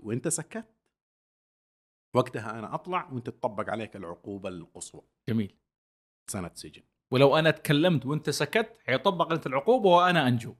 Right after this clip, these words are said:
Speaker 1: وأنت
Speaker 2: العقاب.
Speaker 1: أنجو. لو كلنا تكلمنا اعترفنا، العقوبة حتصير في النص.
Speaker 2: جميل.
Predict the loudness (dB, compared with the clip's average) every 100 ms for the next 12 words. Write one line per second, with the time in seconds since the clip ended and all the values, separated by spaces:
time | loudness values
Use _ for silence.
0 | -2 0 0 -2 -6 -12 _ _ _ _
1 | _ _ -12 -2 4 6 6 4 2 2
2 | 2 -2 -4 -6 -8 -8 -10 -14 _ _
3 | _ _ _ _ _ _ _ _ _ -12
4 | -6 -4 -2 -2 -4 -8 -10 -10 -12 _
5 | _ _ _ _ _ _ _ _ _ _
6 | _ -6 -6 -6 -12 -16 _ _ -6 -6